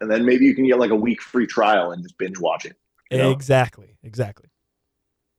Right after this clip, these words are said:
Speaker 1: Um,
Speaker 2: Now, now you're
Speaker 1: so
Speaker 2: speaking my
Speaker 1: I, I
Speaker 2: language.
Speaker 1: did wanna rehash a little bit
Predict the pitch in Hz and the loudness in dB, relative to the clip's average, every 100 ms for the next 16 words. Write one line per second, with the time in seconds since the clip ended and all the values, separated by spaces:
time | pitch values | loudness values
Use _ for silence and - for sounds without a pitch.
0 | _ _ _ _ - 135 143 139 160 156 | _ _ _ _ 2 4 6 6 6 8
1 | 147 143 139 131 151 156 226 277 196 175 | 8 6 4 4 2 4 4 4 6 4
2 | 139 156 147 139 127 135 139 131 123 | 4 4 2 2 2 4 4 4 0